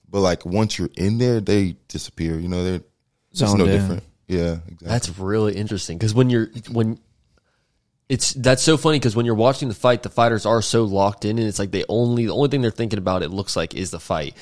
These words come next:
Speaker 1: Yeah.
Speaker 3: So I guess it makes sense. And whenever, I don't know if, you know, I've actually never been to a live U F C fight, but I've been to multiple of those combat night things.
Speaker 1: Mm-hmm.
Speaker 3: And it's cool 'cause whenever you're watching it, the stage is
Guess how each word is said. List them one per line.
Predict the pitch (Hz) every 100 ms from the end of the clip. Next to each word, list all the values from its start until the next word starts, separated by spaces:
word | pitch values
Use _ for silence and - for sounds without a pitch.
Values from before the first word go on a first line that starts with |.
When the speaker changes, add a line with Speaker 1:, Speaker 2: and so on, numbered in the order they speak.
| -
Speaker 1:
Yeah. | 98
Speaker 3:
So | 104 117
I | 113
guess | 117 117
it |
makes | 107 110 -
sense. | 117 107
And | 110
whenever, | 110 113 101 127 127
I | 113
don't | 127
know |
if, | 117 98 - _ _ _ -
you | 113
know, | 95 -
I've | 107 123
actually | 135 - 107
never | 104 101
been | 92 98
to | - 98 82
a | 80 58
live | 101 110 104 113
U | 123
F | 117
C | - 120
fight, | 123 127
but | 113
I've | 107
been | 110
to | 104
multiple | 98 98 104
of | 90
those | 80
combat | - 98 90 85
night | 78 78
things. | 73 69 73 -
Speaker 1:
Mm-hmm. | 95 90 82
Speaker 3:
And | 107 101 95 -
it's | 104
cool | - 151 135
'cause | 117
whenever | 101 113 131
you're | 139 110
watching | 101 127 - 101
it, | 95 -
the |
stage | 95 - 127 143 127
is | 107 87